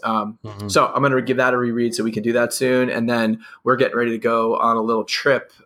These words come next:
Speaker 1: uh, as a family. So I got asked this question today, Raymond. I gave a, I gave a workshop and somebody asked me what's, like, a good book to read to get introduced to mindset training.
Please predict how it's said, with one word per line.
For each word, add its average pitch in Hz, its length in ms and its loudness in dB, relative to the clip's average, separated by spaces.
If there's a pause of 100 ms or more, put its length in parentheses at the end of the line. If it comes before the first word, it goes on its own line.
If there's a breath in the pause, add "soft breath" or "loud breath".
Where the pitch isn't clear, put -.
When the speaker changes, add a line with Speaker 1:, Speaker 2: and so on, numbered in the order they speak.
(100)
Speaker 1:
uh, 117 240 -2
as 107 220 0
a 101 80 -6
family. 120 480 0
So 117 440 0 (500 soft breath)
I 147 160 2
got 214 200 2
asked 143 300 0
this 131 140 -2
question 131 300 0
today, 120 140 2
Raymond. 123 240 0
I 117 60 2
gave 113 160 0
a, - 180 -2
I 120 40 -12
gave 110 160 -2
a 107 100 -4
workshop 107 420 -2
and 101 100 -14
somebody 113 260 -2
asked 123 280 0
me 113 100 -2
what's, 110 220 -4
like, 110 100 -4
a 104 80 0
good 104 280 -2 (540)
book 131 240 2
to 113 120 -4
read 110 320 2
to 113 80 -2
get 104 160 0
introduced 110 680 -2
to 113 100 -2
mindset 110 420 0
training. 147 460 -2